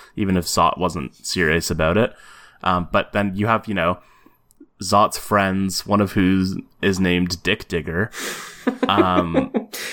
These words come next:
Speaker 1: they're,
Speaker 2: Josh
Speaker 1: like,
Speaker 2: Hacker.
Speaker 1: Yes, they're sitting on lawn chairs, like, they're, Max is filming Zot with a movie camera.
Speaker 2: Mm-hmm.
Speaker 1: Like, it's clear that none of them take it seriously either. And the reason that it, they talk about in that scene,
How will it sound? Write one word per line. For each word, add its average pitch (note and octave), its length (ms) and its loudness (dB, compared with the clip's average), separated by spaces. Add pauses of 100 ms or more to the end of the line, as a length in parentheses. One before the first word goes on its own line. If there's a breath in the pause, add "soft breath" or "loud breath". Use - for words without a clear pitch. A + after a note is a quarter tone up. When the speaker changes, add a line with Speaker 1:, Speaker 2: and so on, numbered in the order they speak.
(140 loud breath)
Speaker 1:
they're, A#2 140 6
Speaker 2:
Josh G#2+ 320 4
Speaker 1:
like, F#2 160 0
Speaker 2:
Hacker. G#2+ 320 -2 (720)
Speaker 1:
Yes, G#2+ 340 0
they're A#2+ 160 2
sitting C#3+ 320 2
on B2 180 4
lawn A2 260 6
chairs, G#2 760 4
like, F#2 180 0
they're, G2 260 2 (540)
Max G#2+ 420 2
is G#2+ 120 -10
filming G#2+ 400 2
Zot F#2+ 320 4
with G2 120 -4
a F#2+ 60 2
movie F#2+ 340 4
camera. F2+ 600 2
Speaker 2:
Mm-hmm. E2 220 0
Speaker 1:
Like, F2 80 -10 (200 loud breath)
it's - 180 0
clear C3 300 4
that A#2+ 260 4 (200)
none G2 260 2
of F#2 160 0
them G2 240 2
take G#2+ 240 0
it G2 80 0
seriously G#2 460 0
either. G#2+ 400 2 (500 loud breath)
And G2 340 -2 (220)
the A2 120 4
reason G#2+ 680 4 (120)
that G2 160 2
it, - 260 -4
they G2 100 0
talk A#2+ 320 -2
about F2+ 300 -2
in F#2+ 100 0
that F2 220 0
scene, F#2+ 600 0